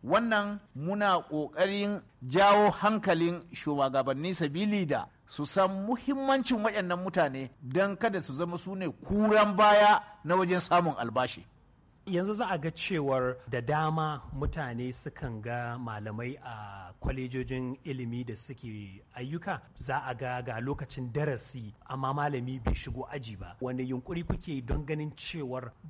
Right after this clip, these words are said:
Speaker 2: wani malami da ya kamata ya aikinsa na koyarwa yana aikinsa yanda ya kamata?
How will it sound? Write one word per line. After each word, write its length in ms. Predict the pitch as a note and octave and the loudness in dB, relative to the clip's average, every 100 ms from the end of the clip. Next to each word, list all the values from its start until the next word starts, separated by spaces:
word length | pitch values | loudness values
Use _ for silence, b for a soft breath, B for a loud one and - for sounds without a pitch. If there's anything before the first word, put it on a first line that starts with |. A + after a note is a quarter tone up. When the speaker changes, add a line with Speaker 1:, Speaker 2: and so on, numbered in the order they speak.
| B2+ | -8
Speaker 2:
wani 220 | E3 D#3 D#3+ | -2 0 0
malami 420 | E3 D#3+ C#3 C#3 | 0 0 -4 -4
da 100 | C3 | -4
ya 60 | C3 | -4
kamata 440 | B2+ B2 C3 C3 | -6 -6 -6 -10
ya 140 | G#2+ | -12
aikinsa 500 | - C#3 - B2 B2+ | -8 -8 -6 -10 -6
na 80 | A#2+ | -8
koyarwa 680 | - - D#3 D#3 C#3+ B2 B2 A2 - | -6 -4 -2 -2 -2 -4 -4 -6 -12
yana 340 | A#2+ C3 C3+ - | -8 -6 -6 -8
aikinsa 600 | C#3+ C3 C#3+ A#2 C#3+ A2+ - - | -12 -8 -8 -8 -8 -8 -10 -18
yanda 280 | A2+ C3+ B2 | -8 -6 -4
ya 60 | A#2+ | -6
kamata? 420 | A#2 G#2+ G#2+ | -6 -10 -10